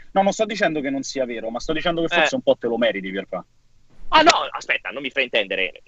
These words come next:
Speaker 2: so solamente, era per rispondere a Vincenzo che diceva se so dati un, si sono un po' meno dati la zappa sui piedi, potevano evitare, eccetera, eccetera.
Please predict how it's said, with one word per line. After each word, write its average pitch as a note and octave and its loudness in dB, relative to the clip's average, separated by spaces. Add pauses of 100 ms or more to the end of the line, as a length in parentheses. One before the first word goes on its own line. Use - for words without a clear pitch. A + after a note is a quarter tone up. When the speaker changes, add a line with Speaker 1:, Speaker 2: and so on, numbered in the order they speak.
(120)
Speaker 2:
so - -8
solamente, C3+ 4
era B2 6
per A#2+ 2
rispondere C3 4
a B2+ 8
Vincenzo C3 -6
che A#2 -6
diceva D3+ 0
se B2+ -6
so C#3 4
dati C3+ 4
un, A#2 -4 (120)
si - -4
sono D#3 2
un A#2 2
po' D3+ 8
meno C#3+ 4
dati B2+ 4
la A2 2
zappa A2+ 2
sui A2+ -4
piedi, B2+ 4
potevano A#2 4
evitare, B2+ 6
eccetera, A#2+ 2
eccetera. G2 0